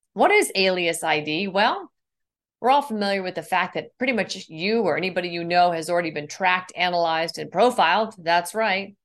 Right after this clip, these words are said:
You've been hacked, you've been traced and tracked. Well, once that happens, your information is then sold to the highest bidder,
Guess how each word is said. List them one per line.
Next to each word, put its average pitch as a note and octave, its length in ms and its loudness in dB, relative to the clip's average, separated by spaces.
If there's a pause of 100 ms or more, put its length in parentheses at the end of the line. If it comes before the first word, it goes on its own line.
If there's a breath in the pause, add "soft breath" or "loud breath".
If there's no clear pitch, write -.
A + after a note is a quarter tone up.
You've F3+ 140 -12
been E3+ 100 -4
hacked, F#3+ 560 -2 (280)
you've E3+ 100 -12
been E3 100 -6
traced G#3+ 600 0 (220)
and F#3 100 -4
tracked. B3 520 -2 (440)
Well, C4 360 2 (160)
once A#3+ 220 2
that A3+ 180 6
happens, A#3 440 2
your G3 120 -2
information F#3 500 -4
is E3 120 -2
then F#3+ 200 2
sold F#3+ 300 0
to E3+ 80 -4
the D#3+ 80 4
highest F#3+ 480 0
bidder, A3 380 0